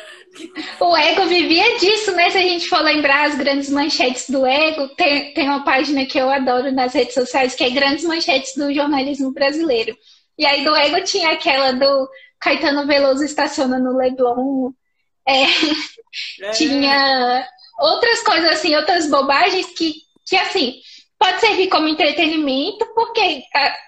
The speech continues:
Speaker 1: principalmente quem nasceu no interior, como a gente, e todo, todo mundo gosta de uma fofoca, né? Não é à toa que
Speaker 2: Aham.
Speaker 1: o B B B faz sucesso.
Speaker 2: Como eu disse, é inerente do ser humano.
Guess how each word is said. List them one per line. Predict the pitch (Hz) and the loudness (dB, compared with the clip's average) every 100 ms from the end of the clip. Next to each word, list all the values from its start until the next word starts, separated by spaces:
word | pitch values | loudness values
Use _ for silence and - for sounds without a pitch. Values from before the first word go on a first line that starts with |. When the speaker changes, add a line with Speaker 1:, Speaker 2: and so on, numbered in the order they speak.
| _ - | _ -2
Speaker 1:
principalmente | 427 440 415 381 - - | 0 2 0 0 -4 -8
quem | - 311 294 285 | -2 0 2 0
nasceu | 269 277 277 262 | 0 -2 -2 -2
no | |
interior, | 247 247 220 247 302 294 | 0 -2 0 0 0 0
como | 247 240 | -2 -2
a | 233 | -2
gente, | 269 311 330 - - - - - | 0 -2 -4 -12 -18 -20 -20 -4
e | 494 480 494 | 0 0 0
todo, | 605 587 587 | 0 0 -2
todo | 508 539 466 | 0 0 0
mundo | 440 | 2
gosta | 359 349 339 | 0 2 0
de | |
uma | 311 311 | 0 0
fofoca, | 311 311 233 226 247 | -2 0 -4 -2 -2
né? | 294 370 | 0 -2
Não | |
é | 349 | -2
à | 330 | -4
toa | 302 311 359 | -2 0 -2
que | 349 330 | -4 -2
Speaker 2:
Aham. | 330 | 0
Speaker 1:
o | |
B | 294 | 0
B | 277 269 | 2 2
B | 269 | 2
faz | 285 285 | 0 -2
sucesso. | 381 370 339 233 | -4 -2 -2 -2
Speaker 2:
Como | 254 | -4
eu | |
disse, | 247 269 - | -6 -10 -8
é | 233 | -8
inerente | 254 269 285 247 262 320 403 | -8 -10 -8 -6 -6 -8 -16
do | - | -18
ser | - 285 311 | -14 -14 -14
humano. | 277 226 | -14 -14